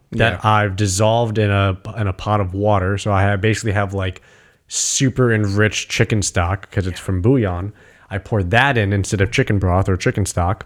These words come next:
Speaker 2: Okay.
Speaker 1: I put that in. And then I put in, oh yeah, on top of that,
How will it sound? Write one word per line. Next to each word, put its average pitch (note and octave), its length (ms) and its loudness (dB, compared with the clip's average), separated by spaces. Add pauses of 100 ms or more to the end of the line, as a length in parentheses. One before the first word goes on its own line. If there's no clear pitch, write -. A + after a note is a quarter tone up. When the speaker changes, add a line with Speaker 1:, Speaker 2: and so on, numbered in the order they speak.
Speaker 2:
Okay. C3 280 0 (340)
Speaker 1:
I - 20 -10
put G2 240 -2
that A2 260 2
in. F#2 220 -6 (640)
And A2+ 200 0
then A#2+ 420 0 (460)
I A2+ 100 4
put C3+ 260 0
in, B2 380 2
oh B2+ 140 2
yeah, A#2 180 2
on A2 140 -2
top C3 240 0
of G#2 60 0
that, G2+ 280 0